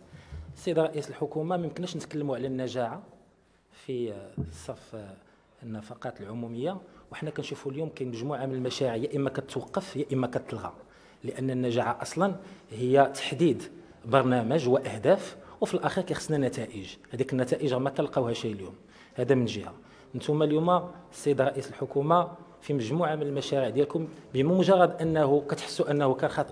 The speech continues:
كاين ما كتحكموش في العجز، كتقوموا بإجراءات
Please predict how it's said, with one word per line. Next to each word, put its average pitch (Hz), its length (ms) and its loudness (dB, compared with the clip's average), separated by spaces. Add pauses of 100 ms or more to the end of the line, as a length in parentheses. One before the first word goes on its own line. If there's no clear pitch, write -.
كاين 147 260 2
ما 143 60 2
كتحكموش - 560 0
في - 80 -2
العجز، 127 480 0 (320)
كتقوموا 151 320 0
بإجراءات 135 680 2